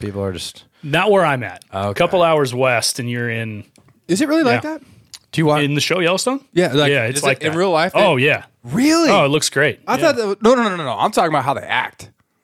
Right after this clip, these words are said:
Speaker 2: Oh, I mean, I haven't.
Speaker 3: The
Speaker 2: I,
Speaker 3: ranchers
Speaker 2: I've
Speaker 3: and
Speaker 2: only watched, like, six episodes of Yellowstone, which is probably a sin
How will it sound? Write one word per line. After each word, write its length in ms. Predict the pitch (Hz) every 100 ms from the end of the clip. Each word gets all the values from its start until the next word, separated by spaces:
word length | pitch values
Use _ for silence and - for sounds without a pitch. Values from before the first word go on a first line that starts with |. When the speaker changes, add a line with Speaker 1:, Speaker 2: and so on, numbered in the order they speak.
| _ -
Speaker 2:
Oh, 360 | 269 214 127 - _ _ -
I 80 | 240
mean, 180 | 254 220
I 160 | 240
haven't. 160 | 269 190
Speaker 3:
The 60 | 139
Speaker 2:
I, 60 |
Speaker 3:
ranchers 280 | 143 156 170
Speaker 2:
I've 80 | 233
Speaker 3:
and 80 | 262
Speaker 2:
only 140 | 240
watched, 320 | 180 170 160
like, 200 | 151 107
six 340 | - - 151 -
episodes 460 | 143 147 - 143
of 40 | 131
Yellowstone, 480 | 131 139 - 147 135
which 120 | 117
is 80 | 123
probably 420 | - 139 147 143
a 60 | 104
sin 500 | - - 123 151